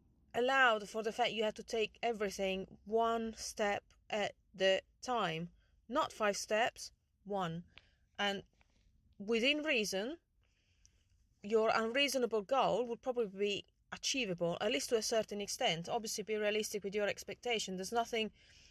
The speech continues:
stopping you from learning to do cartwheels in your fifties, but you would never wi-, win a gold medal at the Olympic Games. So just keep your expectations reasonable, but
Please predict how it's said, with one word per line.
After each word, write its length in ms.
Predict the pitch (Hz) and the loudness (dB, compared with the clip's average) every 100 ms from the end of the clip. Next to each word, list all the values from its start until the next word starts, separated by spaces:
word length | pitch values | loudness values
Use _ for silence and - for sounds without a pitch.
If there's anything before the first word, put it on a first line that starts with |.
| _ | _
stopping 480 | - - 233 233 220 | -6 2 2 2 -2
you 100 | 214 | -2
from 320 | - 208 208 | -2 -4 0
learning 340 | 220 208 208 | 2 2 0
to 100 | 185 | -6
do 120 | 202 196 | -6 -6
cartwheels 680 | - 214 202 - 190 185 | -2 -2 -2 -4 -4 -2
in 120 | 196 202 | -4 -4
your 100 | 185 | -2
fifties, 640 | 320 294 - 170 190 - - - _ - | -2 -2 -2 -2 -2 -4 -10 -20 _ -4
but 260 | 202 190 - _ _ _ _ _ _ | 0 0 -4 _ _ _ _ _ _
you 160 | 214 | -4
would 140 | 214 226 | -2 2
never 180 | 226 208 | 2 2
wi-, 280 | 202 214 - | 0 0 0
win 400 | 220 208 202 196 - | 0 0 -2 -6 -4
a 60 | |
gold 260 | 190 226 208 | 0 0 2
medal 300 | 208 196 196 | 0 2 0
at 80 | 190 | 0
the 100 | 208 | 2
Olympic 340 | 269 233 175 | 2 0 -4
Games. 380 | 175 160 160 - | -4 -4 -6 -10
So 380 | - 190 185 190 _ - | -4 -2 -2 -4 _ -12
just 220 | 214 - | -6 -4
keep 200 | 262 226 | -4 -4
your 180 | 220 208 | -2 2
expectations 1120 | 214 - 220 - 208 202 - 190 190 - - - - | 0 -2 -8 -6 -4 -2 -2 -4 -6 -10 -12 -16 -8
reasonable, 580 | 214 277 214 170 175 247 - _ _ _ _ | -2 0 0 -2 -2 -2 -6 _ _ _ _
but 220 | 202 202 | -2 -2